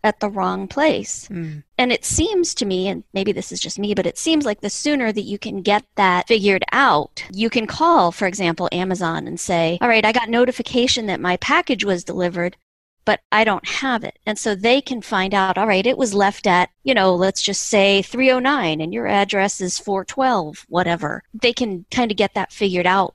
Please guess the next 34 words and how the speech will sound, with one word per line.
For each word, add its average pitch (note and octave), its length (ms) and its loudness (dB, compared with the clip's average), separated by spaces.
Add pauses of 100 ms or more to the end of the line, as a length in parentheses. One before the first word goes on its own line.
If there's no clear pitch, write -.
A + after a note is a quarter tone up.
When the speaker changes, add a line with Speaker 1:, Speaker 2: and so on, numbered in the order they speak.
(120)
Speaker 1:
more G3 180 0
quickly, F3 420 -4
I D#3+ 140 -2
think. - 480 -16 (240)
Speaker 2:
And G3+ 140 -4
like G3 220 0
Lisa F#3 260 -2
was D#3 160 -4
saying, D3+ 380 0
with C#3+ 280 -4 (260)
the E3 100 -4
temperatures F#3 580 -2
beginning D#3 300 -2
to C3+ 60 -6
grow C#3 200 0
warmer D#3 480 -2
and C#3+ 160 -8
your C3 100 -6
food, E3 520 2 (360)
another E3+ 280 4
time F3+ 240 4
when D#3+ 100 -2
you D#3+ 80 -4
wanna D#3+ 160 -2
really D#3 200 -2
take D3+ 220 -2
that D3 160 2
into D3+ 140 -4
consideration D#3 680 -2
is D#3 160 -10
with D#3 100 -10
your C#3+ 100 -6
beauty G3+ 260 -4
products. - 580 -2